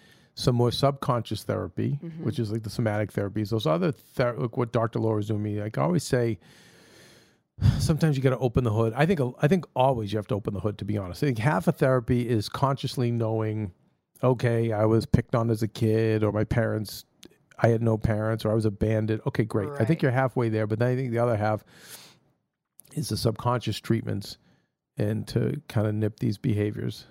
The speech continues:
Speaker 1: and
Speaker 2: Mm-hmm.
Speaker 1: reactions and
Speaker 2: Mm-hmm.
Speaker 1: responses. But yeah, I think I really want you to think about that.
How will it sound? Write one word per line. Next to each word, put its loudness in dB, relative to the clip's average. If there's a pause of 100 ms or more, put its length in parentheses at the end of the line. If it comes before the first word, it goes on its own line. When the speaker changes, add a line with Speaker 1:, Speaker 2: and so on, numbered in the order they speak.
Speaker 1:
and -8
Speaker 2:
Mm-hmm. 0
Speaker 1:
reactions -2
and -4
Speaker 2:
Mm-hmm. -6
Speaker 1:
responses. -2 (840)
But 0 (240)
yeah, 2 (440)
I 4
think 0 (1500)
I 0
really 2
want -2
you -2
to 0
think -4
about -6
that. -8